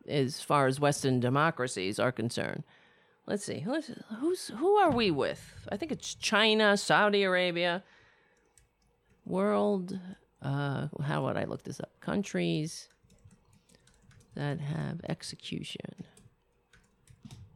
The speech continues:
Seven countries: Bahrain, Egypt, Iran, Iraq, Saudi Arabia, Syria, and Yemen,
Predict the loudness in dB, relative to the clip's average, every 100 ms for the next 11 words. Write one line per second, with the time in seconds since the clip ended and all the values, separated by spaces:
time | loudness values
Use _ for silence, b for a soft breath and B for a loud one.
0 | -20 -20 _ _ _ _ _ _ _ _
1 | _ _ _ _ _ _ _ _ _ _
2 | _ _ _ _ _ _ _ _ _ -10
3 | 2 4 6 4 4 0 -2 -6 -6 0
4 | 4 6 6 6 4 2 0 2 4 6
5 | 2 2 4 4 6 6 4 2 2 2
6 | 4 4 2 -6 b b b b b -8
7 | 0 2 4 4 4 4 4 2 0 -4
8 | 2 4 6 4 4 0 -6 _ _ _
9 | _ -20 _ _ _ _ _ _ -2 2
10 | 4 4 4 2 0 -2 -4 -6